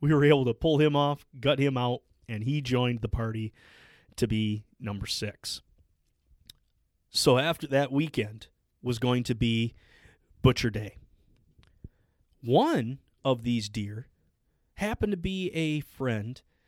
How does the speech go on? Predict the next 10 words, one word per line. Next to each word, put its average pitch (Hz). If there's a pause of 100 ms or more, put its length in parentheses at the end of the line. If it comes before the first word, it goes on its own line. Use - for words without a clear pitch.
(180)
of 131
our 120
hunting 113
group 113 (140)
that 131
said, 139
"Hey, 165
can 135
I 196
just -